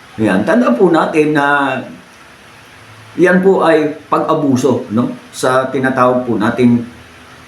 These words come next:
katawan po natin. Ayan. Dahil hindi ho yan diyan dapat, no?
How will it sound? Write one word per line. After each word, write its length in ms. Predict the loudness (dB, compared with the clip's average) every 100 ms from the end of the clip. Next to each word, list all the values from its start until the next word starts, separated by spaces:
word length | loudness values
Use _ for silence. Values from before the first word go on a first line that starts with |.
| -8
katawan 480 | -4 -2 0 2 0
po 140 | -2
natin. 480 | -2 -4 -2 -2 -4 -12 -12
Ayan. 260 | -6 -6 -6 -4
Dahil 320 | 0 2 4
hindi 120 | 4
ho 100 | 4 4
yan 260 | 2 2
diyan 320 | 2 2 0 -2
dapat, 480 | -2 -2 -4 -6 -8
no? 160 | -10